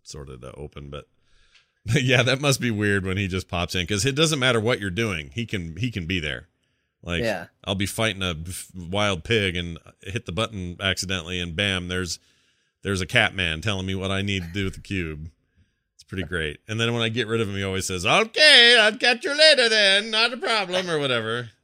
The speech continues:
Speaker 1: Takes off. I love that game. Uh, all right.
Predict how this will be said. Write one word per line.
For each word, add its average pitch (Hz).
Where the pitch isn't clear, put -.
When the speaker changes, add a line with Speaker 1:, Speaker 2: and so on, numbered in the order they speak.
Speaker 1:
Takes 95
off. 92
I 107
love 107
that 87
game. 85
Uh, 131
all 135
right. 104